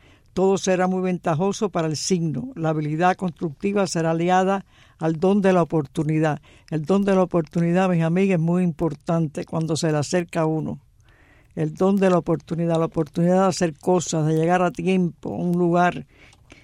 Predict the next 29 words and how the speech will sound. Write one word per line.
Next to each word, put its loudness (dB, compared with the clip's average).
Eh, -4
en -4
fin, 2
es 4
el 0
don 2
de 2
la 4
oportunidad. -2
Pídele 2
a 2
Dios 4
que -4
ustedes 0
lo 2
tengan -2
y 0
brindará 0
excelentes -2
resultados -2
en 0
los 0
negocios. 0
La 0
salud 0
muy 0
buena -2
para -4
Capricornio. -6